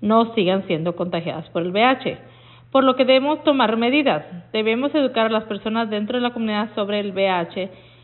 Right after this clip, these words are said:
y las desigualdades de salud en la atención de la mujer.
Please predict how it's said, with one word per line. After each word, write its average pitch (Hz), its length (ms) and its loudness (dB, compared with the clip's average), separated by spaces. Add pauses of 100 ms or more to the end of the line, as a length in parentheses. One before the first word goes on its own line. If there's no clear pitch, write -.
(120)
y 269 140 2
las 262 180 4
desigualdades 208 720 2
de 214 120 -2
salud 185 420 -2
en 196 140 -6
la 185 40 -6
atención 175 500 -6
de 185 80 -4
la 185 120 -4
mujer. 190 500 -6